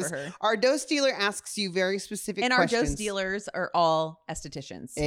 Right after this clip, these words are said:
Speaker 1: licensed
Speaker 2: Exactly.
Speaker 1: estheticians.
Speaker 2: It's, it's not me dealing it.
Speaker 1: It's not like your girl working at Sephora telling you
Speaker 2: No, no,
Speaker 1: how
Speaker 2: no.
Speaker 1: to
Speaker 2: These are
Speaker 1: fix your acne.
Speaker 2: estheticians who have gone through hours of training to learn about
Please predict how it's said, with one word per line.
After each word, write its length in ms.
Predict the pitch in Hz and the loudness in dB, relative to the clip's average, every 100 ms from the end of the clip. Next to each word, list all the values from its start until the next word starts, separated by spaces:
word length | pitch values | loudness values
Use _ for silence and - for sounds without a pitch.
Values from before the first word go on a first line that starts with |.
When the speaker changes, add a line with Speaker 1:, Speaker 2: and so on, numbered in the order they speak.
| 147 | 2
Speaker 1:
licensed 280 | 165 180 139 | 2 2 2
Speaker 2:
Exactly. 500 | 170 233 202 202 196 | 4 4 2 2 2
Speaker 1:
estheticians. 480 | 185 147 110 156 - 165 | 0 -2 -8 -8 -4 -4
Speaker 2:
It's, 280 | 175 - | -4 -6
it's 240 | 143 170 - | -6 -6 -2
not 220 | 196 202 | -2 0
me 200 | 214 233 | -2 -2
dealing 360 | 165 165 165 165 | -2 -2 -2 -4
it. 180 | 165 - | -4 -6
Speaker 1:
It's 160 | 175 | -2
not 260 | 208 190 185 | 0 0 0
like 180 | 185 165 | -4 -4
your 160 | 170 165 | -6 -2
girl 220 | 156 151 | 0 0
working 180 | 143 143 | 0 -4
at 140 | 131 | -6
Sephora 520 | 160 - 135 127 123 151 | -8 -4 -4 -2 -6 -4
telling 260 | - 143 139 | -4 -4 -6
you 160 | 131 - | -8 -6
Speaker 2:
No, 300 | 180 180 175 | 0 2 2
no, 60 | 185 208 | 4 4
Speaker 1:
how 60 | |
Speaker 2:
no. 20 | |
Speaker 1:
to 60 | 156 | 4
Speaker 2:
These 180 | 190 185 | 4 4
are 40 | |
Speaker 1:
fix 120 | 165 208 | 4 2
your 80 | 147 | 0
acne. 180 | 160 202 | 0 -2
Speaker 2:
estheticians 240 | 170 185 | -4 -6
who 80 | 196 | -4
have 160 | 165 | -4
gone 200 | 165 170 | -6 -8
through 140 | 170 170 | -10 -8
hours 280 | 151 151 160 | -4 -4 -4
of 120 | 156 | -8
training 320 | - 165 160 151 | -10 -8 -6 -6
to 80 | 156 | -6
learn 160 | 151 | -4
about 220 | 147 143 | 2 2